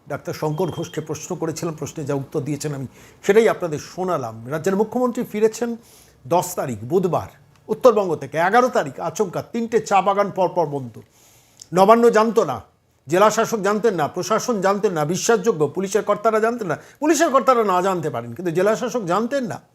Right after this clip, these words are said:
নাকি একটা রফা হয়ে গিয়েছিল যে মুখ্যমন্ত্রী ফিরে আসবেন, তারপর তোমরা চা বাগান বন্ধ করো।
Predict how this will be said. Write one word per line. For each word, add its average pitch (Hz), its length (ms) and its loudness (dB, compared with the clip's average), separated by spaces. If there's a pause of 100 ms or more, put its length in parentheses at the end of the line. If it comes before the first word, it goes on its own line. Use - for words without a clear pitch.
(420)
নাকি 180 220 2
একটা 190 180 -2
রফা 165 260 2
হয়ে 175 160 0
গিয়েছিল 139 340 -6
যে 151 120 -6
মুখ্যমন্ত্রী 160 420 -8
ফিরে 220 220 0
আসবেন, 247 280 -2
তারপর 160 280 -4
তোমরা 156 300 -6
চা 143 160 -8
বাগান 143 340 -8
বন্ধ 131 220 -10
করো। 120 220 -14